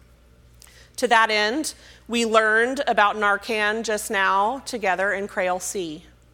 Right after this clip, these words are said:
And if you didn't get a chance to be there, I am happy to discuss it with you anytime. That is because what I believe Jesus is saying to us in this moment, in this parable,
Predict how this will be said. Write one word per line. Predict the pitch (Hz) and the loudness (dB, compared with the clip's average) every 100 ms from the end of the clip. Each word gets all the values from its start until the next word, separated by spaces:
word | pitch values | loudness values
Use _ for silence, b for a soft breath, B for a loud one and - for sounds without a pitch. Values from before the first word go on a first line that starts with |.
| - _ _ - - | -20 _ _ -20 -16
And | - | -8
if | 180 202 | -8 -6
you | 196 | -6
didn't | 196 | -6
get | 190 180 | -4 -4
a | 185 | -4
chance | - 185 190 | -6 -10 -10
to | - | -14
be | 202 180 | -12 -8
there, | 180 196 | -4 -4
I | 202 | -4
am | 170 | -8
happy | 185 - 180 | -8 -8 -8
to | 175 | -8
discuss | 170 175 - 185 - | -8 -12 -6 -6 -6
it | - | -12
with | 170 | -12
you | 170 165 | -12 -12
anytime. | 175 180 156 - 165 156 175 _ _ _ _ - _ - - - - _ _ b b b b b | -8 -8 -10 -10 -10 -10 -16 _ _ _ _ -20 _ -20 -20 -20 -20 _ _ b b b b b
That | 226 247 | 4 4
is | 240 | 2
because | 233 214 254 220 214 | -2 0 2 2 4
what | 208 | 4
I | 226 | 6
believe | 233 220 208 | 4 0 0
Jesus | 190 214 208 190 | -2 -2 0 -2
is | 190 | -4
saying | - 233 226 240 | 0 2 4 2
to | 262 | 2
us | 233 202 202 | 4 4 2
in | - 202 | -2 -2
this | 180 240 247 - | 4 4 4 0
moment, | 202 180 180 262 - - - b b b _ _ - - | 0 2 0 -2 -4 -8 -12 b b b _ _ -20 -8
in | 202 202 | -4 2
this | 233 247 - | 2 2 -2
parable, | - 254 214 190 160 165 190 | 2 4 4 4 2 0 -4